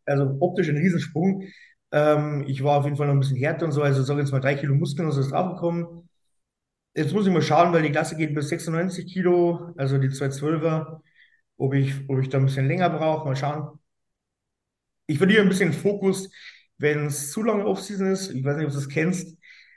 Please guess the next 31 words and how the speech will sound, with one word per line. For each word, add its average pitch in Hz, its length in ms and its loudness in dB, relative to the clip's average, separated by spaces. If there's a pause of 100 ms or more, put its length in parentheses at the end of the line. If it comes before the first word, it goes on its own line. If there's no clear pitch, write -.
(200)
Ähm, 139 880 2 (400)
irgendwie 175 680 -2 (520)
meinen 156 300 2
wir 160 120 4
immer 156 180 4
so, 151 220 0
ja, 147 200 6
wenn 151 140 -2
man 143 320 -2
ein 160 200 2
Jahr 170 180 4
Off-Season 170 360 -6
macht, 165 280 2
dann 147 100 -2
ist 143 140 -4
man 143 580 -2 (960)
so 196 260 0
gut. 240 380 2 (200)
Und 165 260 0
wenn 170 180 2
man 160 240 2
zwei 175 180 2
Jahre 180 180 6
Off-Season 170 360 -2
macht, 170 160 -2
dann 160 80 -2
ist 143 80 0
man - 120 0
doppelt 202 300 4
so 131 120 -2
gut. 170 280 -2